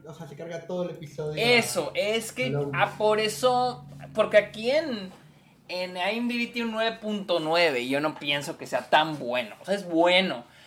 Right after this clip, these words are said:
Speaker 2: pero por lo mismo que tú dices, porque el final es bueno, pero no creo que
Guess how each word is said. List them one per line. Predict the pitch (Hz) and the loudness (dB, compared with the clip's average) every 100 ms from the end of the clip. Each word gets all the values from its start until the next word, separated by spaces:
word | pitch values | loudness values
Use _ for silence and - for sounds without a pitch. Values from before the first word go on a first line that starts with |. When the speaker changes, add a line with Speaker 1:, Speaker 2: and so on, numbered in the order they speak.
| _ | _
Speaker 2:
pero | 180 180 | 6 6
por | 180 | 8
lo | 175 | 6
mismo | 185 202 208 | 4 2 0
que | 185 | -2
tú | 175 | -2
dices, | 190 196 165 | -4 -4 -8
porque | 139 156 143 156 | -4 -4 -4 -4
el | 156 | -4
final | 151 185 175 208 320 | -4 -6 0 2 4
es | 247 156 | 2 2
bueno, | 139 160 165 139 - | 2 2 2 0 -4
pero | - 131 | -2 0
no | 139 135 | -2 -4
creo | 165 160 160 | 2 4 4
que | - 135 123 123 120 | 2 -2 0 -2 -4